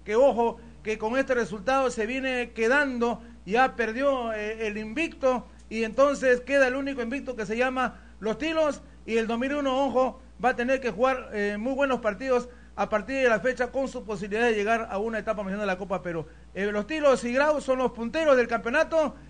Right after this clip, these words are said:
uno tie-, veinte, veintidós tiene los Tilos, veintiuno Grau con catorce unidades se encuentra, con quince el equipo del dos mil uno y con catorce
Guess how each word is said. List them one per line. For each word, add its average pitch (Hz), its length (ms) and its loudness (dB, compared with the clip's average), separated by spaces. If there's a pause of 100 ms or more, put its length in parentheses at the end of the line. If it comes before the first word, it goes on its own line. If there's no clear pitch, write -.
(200)
uno 262 560 0
tie-, 269 300 -6
veinte, 233 340 -4
veintidós 240 520 0
tiene 277 240 -2
los 233 140 0
Tilos, 285 340 0
veintiuno 262 680 -2 (280)
Grau 285 540 4
con 226 500 -4
catorce 240 460 -2
unidades 247 420 2
se 226 80 -4
encuentra, 254 520 2
con 220 200 -4
quince 294 400 -4
el 220 80 -4
equipo 226 360 -4
del 208 140 -2
dos 220 100 -4
mil 254 120 -4
uno 277 120 -2
y 233 40 0
con 214 100 -4
catorce 208 500 -4